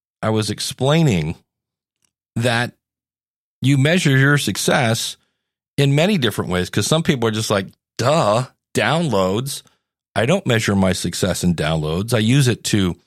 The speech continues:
measure if it, if you are finding this interesting,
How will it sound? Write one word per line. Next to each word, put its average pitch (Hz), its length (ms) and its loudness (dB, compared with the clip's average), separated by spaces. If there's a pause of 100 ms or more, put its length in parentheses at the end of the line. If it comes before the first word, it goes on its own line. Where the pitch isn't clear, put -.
(400)
measure 104 600 0 (600)
if - 340 -4 (140)
it, 107 200 -2
if 107 220 -2
you 131 500 2 (340)
are 110 140 0
finding 117 340 0
this - 180 0
interesting, 101 720 0